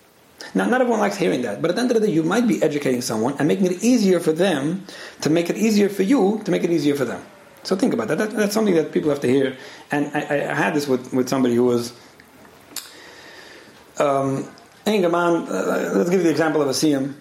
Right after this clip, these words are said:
okay? He was making a siyum every once in a while. Every time he came home and said, "You know, I made a siyum," nothing doing. And it bothered him.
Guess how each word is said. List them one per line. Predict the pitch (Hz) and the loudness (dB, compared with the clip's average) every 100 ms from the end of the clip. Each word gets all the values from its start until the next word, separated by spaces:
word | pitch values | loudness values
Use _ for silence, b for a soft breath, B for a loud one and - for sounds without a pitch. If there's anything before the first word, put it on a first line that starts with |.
| - | -6
okay? | 123 131 | -2 -2
He | 139 131 | 0 0
was | 135 | 2
making | 156 143 131 | 2 0 0
a | 127 127 | 0 0
siyum | - 233 185 | 2 2 2
every | 143 | 0
once | 139 135 | 0 0
in | |
a | 196 | 0
while. | 214 202 | 0 0
Every | 233 | 0
time | 226 196 | 0 0
he | 175 | 0
came | 156 | 0
home | 151 185 | 0 0
and | - | 0
said, | 151 | 0
"You | |
know, | 139 | 2
I | |
made | 147 | 2
a | 156 143 | 2 2
siyum," | 127 110 104 - - - - | 2 0 -4 -12 -20 -12 -4
nothing | 185 139 | -2 0
doing. | 123 101 - - - | -2 -4 -8 -16 -6
And | 190 | -2
it | 202 | 0
bothered | 320 277 - | 2 2 0
him. | 113 | -6